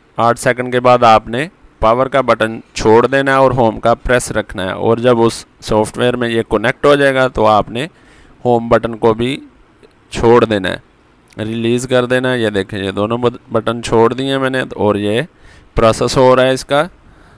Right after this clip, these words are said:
ये जेल ब्रेक हो रहा है हमारा चक्रेन के ज़रिए iPad है जो।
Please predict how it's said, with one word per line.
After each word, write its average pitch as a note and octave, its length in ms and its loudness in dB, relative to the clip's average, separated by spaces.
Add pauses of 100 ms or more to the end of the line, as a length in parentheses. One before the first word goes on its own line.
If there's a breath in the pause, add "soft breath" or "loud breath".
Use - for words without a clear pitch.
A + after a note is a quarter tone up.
(420 soft breath)
ये A2 120 -14
जेल A2 240 -4
ब्रेक A#2+ 300 0
हो A#2+ 180 4
रहा A2+ 140 4
है A#2+ 60 4
हमारा A#2+ 280 2
चक्रेन B2 520 -2
के B2+ 100 -2
ज़रिए B2 340 -2 (720 soft breath)
iPad B2 480 0
है B2+ 60 4
जो। C3 160 0